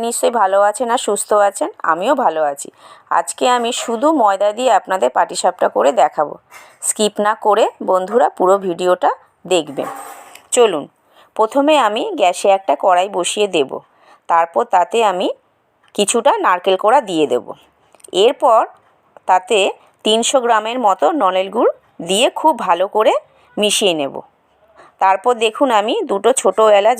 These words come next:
ভেঙে ভালো করে মিশিয়ে নেব। এরপর আমি ভালোভাবে, ভালো করে খুন্তি দিয়ে নাড়তে নাড়তে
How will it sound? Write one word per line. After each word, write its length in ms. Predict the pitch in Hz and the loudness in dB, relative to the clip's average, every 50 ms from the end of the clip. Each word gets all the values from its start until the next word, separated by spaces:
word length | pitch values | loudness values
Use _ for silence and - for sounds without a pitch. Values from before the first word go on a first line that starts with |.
| 202 208 | -4 -4
ভেঙে 280 | 202 190 196 214 277 403 - - - - - - _ - 190 | -2 -2 0 0 0 -2 -4 -8 -14 -20 -20 -10 _ -2 0
ভালো 180 | 185 175 180 185 - | 0 0 0 0 0
করে 180 | 220 226 302 480 587 - _ _ _ _ _ _ _ 185 | 0 2 2 0 0 -4 _ _ _ _ _ _ _ -2
মিশিয়ে 340 | 202 196 - - 220 214 196 170 | -2 0 0 0 0 0 0 0
নেব। 160 | 156 139 135 143 - _ _ _ _ _ _ _ _ _ - _ - - 190 214 | -2 -2 -4 -8 -10 _ _ _ _ _ _ _ _ _ -20 _ -6 -2 0 0
এরপর 300 | 226 - - 254 247 262 254 233 | 0 0 2 2 2 4 2 0
আমি 120 | 202 214 226 214 214 | -2 -4 -6 -4 -2
ভালোভাবে, 420 | 208 190 208 208 220 226 214 208 - _ _ - 185 | 0 0 0 0 0 0 -2 -2 -4 _ _ -2 0
ভালো 180 | 190 202 233 254 254 | 0 0 0 -2 -2
করে 140 | 247 226 233 247 - | -2 -2 -2 -4 -2
খুন্তি 260 | - 202 202 196 220 220 208 | -2 -2 -2 -2 -4 -4 -2
দিয়ে 120 | 240 240 226 214 | 0 0 0 0
নাড়তে 240 | 196 185 180 - 226 233 233 | 0 -2 -2 -2 -2 0 0
নাড়তে 320 | 233 214 196 - - 214 | 0 -2 -2 -2 0 0